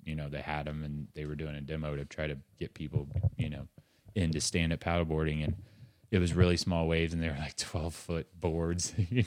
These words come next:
know, and, um, but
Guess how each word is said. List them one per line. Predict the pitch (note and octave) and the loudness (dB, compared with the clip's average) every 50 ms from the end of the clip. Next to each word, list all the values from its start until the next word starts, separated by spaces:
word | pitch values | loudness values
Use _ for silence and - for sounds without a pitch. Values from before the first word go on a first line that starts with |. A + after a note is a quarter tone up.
| - | 6
know, | C3 B2 A2 - - | 6 4 4 4 4
and, | B2+ A2+ - - B2+ C3 - - G2+ G#2+ G#2+ G#2 G2+ F#2+ F#2 F2 D#2+ - _ - | 0 0 0 2 0 0 0 2 -2 -2 -2 -2 -6 -8 -8 -10 -14 -16 _ -8
um, | - F#2+ F#2+ F#2 F2+ F2 E2+ E2+ - _ _ _ _ _ _ _ - | -4 -2 0 0 0 0 0 -2 -4 _ _ _ _ _ _ _ 4
but | B2 A2+ A2 G#2 - - _ | 6 8 6 6 2 -2 _